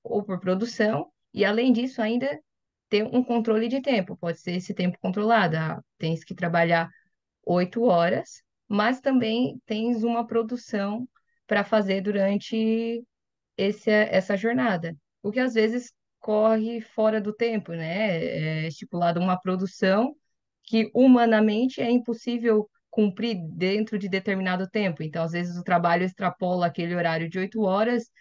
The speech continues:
e vai pra parte da noite. É aí que a gente entra na questão de poder haver o adicional noturno, porque a pessoa continua trabalhando após o seu horário e entra no período da noite.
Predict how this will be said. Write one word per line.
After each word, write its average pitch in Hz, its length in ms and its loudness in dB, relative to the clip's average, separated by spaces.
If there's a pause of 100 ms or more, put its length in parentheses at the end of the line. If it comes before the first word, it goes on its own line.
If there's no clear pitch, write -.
(160)
e - 60 -6
vai 190 160 -2
pra 208 160 0
parte 185 300 -2
da 190 120 -2
noite. 196 460 -2
É 170 80 -4
aí 160 200 -4
que - 120 -6
a 180 60 0
gente 180 280 -2
entra 185 480 -2 (300)
na 196 140 0
questão 202 480 0
de 190 240 -2 (100)
poder 208 400 2
haver 202 440 0
o 196 140 -4
adicional 190 520 -4
noturno, 190 520 -2
porque 165 160 -14
a 170 60 -10
pessoa 175 320 -6
continua 180 420 -2
trabalhando 175 520 0
após 175 240 -4
o 170 40 -10
seu 180 220 -2
horário 175 480 2
e 180 40 -2
entra 180 220 -4
no 175 100 -2
período 165 300 -4
da 165 160 0
noite. 180 380 -2